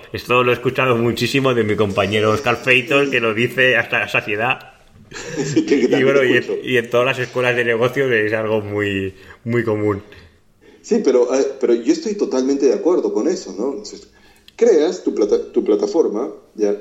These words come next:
Speaker 2: Y nunca, nunca creas, nu-, nunca pienses que la, que el, tiene que estar cien por ciento perfecto. Tiene que,
Speaker 1: Sí.
Speaker 2: porque todo es perfectible, ¿ya?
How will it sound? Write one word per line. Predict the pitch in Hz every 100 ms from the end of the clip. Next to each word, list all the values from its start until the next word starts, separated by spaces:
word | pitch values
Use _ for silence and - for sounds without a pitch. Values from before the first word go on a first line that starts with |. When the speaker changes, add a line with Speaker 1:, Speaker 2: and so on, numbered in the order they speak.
| - - - _
Speaker 2:
Y | 156 139 131 120 120 -
nunca, | 156 208 254 240 - -
nunca | 175 262 240 226
creas, | 208 214 214 214 196
nu-, | 151 175 202 - _ _ _ _
nunca | 165 220 214
pienses | 208 202 202 -
que | 127
la, | 113 - - - - -
que | 131
el, | 123 - - -
tiene | 196 202
que | -
estar | 185
cien | - - 220 196
por | 175
ciento | 196 -
perfecto. | - - 190 - 85 - - _ _ _ _ _
Tiene | - 262 -
que, | -
Speaker 1:
Sí. | - - - _ _ -
Speaker 2:
porque | 143 147
todo | - 233
es | -
perfectible, | 151 202 220 190 98 90 - - - - -
¿ya? | 98